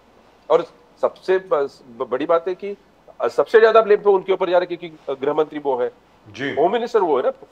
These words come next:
Speaker 1: पुलिस कहाँ से activate है, किसके अंडर आती है? गृह, गृह मंत्रालय के अंदर।
Speaker 2: जी।
Speaker 1: तो कहीं ना कहीं उनकी वो तरफ ही ज्यादा उंगली उठ रही है। लेकिन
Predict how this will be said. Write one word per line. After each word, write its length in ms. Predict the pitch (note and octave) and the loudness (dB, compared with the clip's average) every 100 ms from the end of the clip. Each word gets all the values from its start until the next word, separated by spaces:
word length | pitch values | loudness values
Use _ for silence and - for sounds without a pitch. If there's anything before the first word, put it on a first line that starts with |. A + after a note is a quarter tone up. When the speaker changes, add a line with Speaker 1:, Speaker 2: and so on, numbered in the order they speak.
| _ - | _ -10
Speaker 1:
पुलिस 320 | C#3+ F#3+ G#3 | -6 -6 -6
कहाँ 240 | - F#3 G3 | -2 -2 -2
से 300 | F3+ D#3 - | -4 -6 -6
activate 400 | A2+ - G2 E2 | -10 -12 -14 -14
है, 60 | D2+ _ _ _ _ _ _ _ _ | -20 _ _ _ _ _ _ _ _
किसके 240 | E3+ - | -6 0
अंडर 220 | G#3 D3+ G#2+ | 0 2 -2
आती 180 | - | -4
है? 80 | F2+ | -12
गृह, 180 | A#2 G#3 | -6 -6
गृह 360 | F#3+ D3 D#3 G#3+ | -6 -6 -2 -2
मंत्रालय 380 | G3 D#3 B2+ | -2 -4 -6
के 120 | A#2 G#2+ | -6 -10
अंदर। 220 | G2 F#2+ | -12 -16
Speaker 2:
जी। 380 | - F#2+ C3 C#3 | -18 -10 -6 -6
Speaker 1:
तो 360 | - - - | -8 -12 -8
कहीं 200 | F3+ D3 | -4 -2
ना 80 | G3 | -2
कहीं 200 | A3 G#3+ | -2 -2
उनकी 280 | F3 D#3 A3 | -4 -6 -2
वो 140 | G#3 | -2
तरफ 320 | F#3+ G#3 G3+ | -2 -2 -4
ही 60 | G3+ | -2
ज्यादा 240 | F3 D#3+ | 0 0
उंगली 200 | D#3 C3+ | -2 -4
उठ 180 | B2+ A#2+ | -10 -10
रही 200 | A#2 G#2 | -12 -12
है। 80 | G#2 _ _ _ _ _ _ _ _ _ _ _ _ _ _ _ _ _ _ - | -16 _ _ _ _ _ _ _ _ _ _ _ _ _ _ _ _ _ _ -4
लेकिन 300 | F#3 C#4 | -2 -2